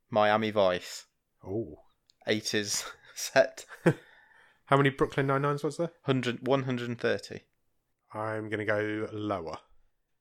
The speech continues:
Speaker 1: Miami Vice lower than a hundred and thirty. Correct.
Speaker 2: Oh, I'm doing well.
Speaker 1: Hundred and twelve.
Speaker 2: Oh, awesome. Wow, I would have thought it was a lot lower than that.
Speaker 1: Well done.
Speaker 2: Thank you.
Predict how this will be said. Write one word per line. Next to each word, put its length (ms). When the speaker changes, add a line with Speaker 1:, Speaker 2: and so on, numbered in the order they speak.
Speaker 1:
Miami 380
Vice 360
lower 380
than 160
a 40
hundred 260
and 80
thirty. 540
Correct. 520
Speaker 2:
Oh, 200
I'm 80
doing 240
well. 400
Speaker 1:
Hundred 400
and 100
twelve. 720
Speaker 2:
Oh, 60
awesome. 440
Wow, 260
I 40
would 180
have 60
thought 100
it 60
was 100
a 60
lot 180
lower 180
than 140
that. 140
Speaker 1:
Well 180
done. 360
Speaker 2:
Thank 220
you. 60